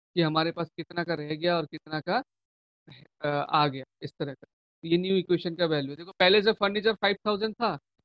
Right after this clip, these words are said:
जो transaction number three में ना furniture purchase किया गया, ना furniture बेचा गया, इसीलिए इसका value यहाँ पर transaction का ज़ीरो ही रह गया,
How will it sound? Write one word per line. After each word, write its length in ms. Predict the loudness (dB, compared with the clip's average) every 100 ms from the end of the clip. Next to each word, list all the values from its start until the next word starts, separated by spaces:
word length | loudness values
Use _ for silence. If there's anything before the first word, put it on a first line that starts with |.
| _ -4
जो 100 | -4
transaction 600 | 2 2 4 2 0 -4
number 280 | -2 -2 -4
three 280 | -4 -12
में 240 | -4 -2 -2 -6 _ _
ना 140 | 0 0
furniture 460 | 2 0 2 0
purchase 460 | 2 0 4 2 2
किया 220 | 2 2
गया, 220 | 4 2 2
ना 160 | 0
furniture 440 | -2 -4 -4 -4 0
बेचा 320 | 0 4 4
गया, 180 | 4 4
इसीलिए 340 | 2 2 2 2
इसका 200 | 2 2
value 280 | 2 4 2
यहाँ 200 | 2 0
पर 120 | -2
transaction 580 | -4 -2 0 -2 -4 -6
का 140 | -4 0
ज़ीरो 240 | 2 6
ही 80 | 6
रह 180 | 4
गया, 100 | 0